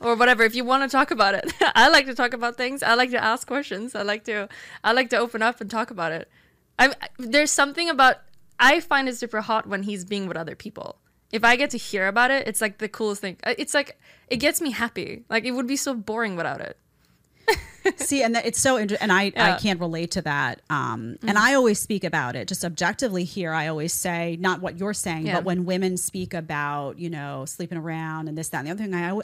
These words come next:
Speaker 2: I always feel like you're disconnected from your, your body. You're, like, this to me now that I've had a baby,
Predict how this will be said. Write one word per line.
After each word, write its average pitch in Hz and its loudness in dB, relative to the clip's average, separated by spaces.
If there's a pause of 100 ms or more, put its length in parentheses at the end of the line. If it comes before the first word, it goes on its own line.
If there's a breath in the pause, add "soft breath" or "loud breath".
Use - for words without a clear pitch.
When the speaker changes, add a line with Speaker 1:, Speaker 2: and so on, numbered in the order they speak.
(120)
Speaker 2:
I 247 -4
always 277 0
feel 202 -6
like 180 -6
you're 175 -8 (180)
disconnected 185 -6
from 165 -8
your, 147 -6 (360)
your 185 0
body. - -10
You're, 165 -4
like, 190 0
this 330 0
to - -2
me 220 -2
now 170 -2
that 180 -4
I've 165 -6
had 170 -6
a 156 -6
baby, 175 -6